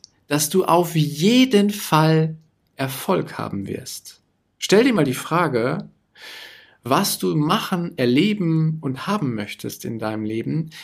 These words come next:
wenn es garantiert ist, dass du erfolgreich bist. Mit dieser Frage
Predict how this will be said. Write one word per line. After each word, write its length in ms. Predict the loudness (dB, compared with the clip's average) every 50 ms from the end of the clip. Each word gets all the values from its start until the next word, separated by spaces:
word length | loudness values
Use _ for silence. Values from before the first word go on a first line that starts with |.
| -20 _ -4
wenn 400 | 0 0 2 2 0 -2 -4 _ -4
es 220 | -4 -4 -2 0
garantiert 800 | 0 0 2 2 0 0 -2 -4 -4 -6 -2 0 0 0 0 0
ist, 540 | 0 0 0 0 -2 -6 -8 -10 -12 _ _ _ _ _ _ _ _ _ _
dass 140 | -8 -8 -4
du 100 | -2 -2
erfolgreich 560 | -4 -4 -4 -4 -4 -4 -4 -4 -10 -10 -10
bist. 380 | -14 -14 -14 -14 -16 -16 -20 _ _ _ _ _ _ _ -14 -14 -12 -4
Mit 220 | -2 -2 -2 2 4
dieser 280 | 4 4 4 4 0
Frage 800 | 0 -4 -8 -2 0 2 2 2 2 -2 -4 -8 -8 -10 -16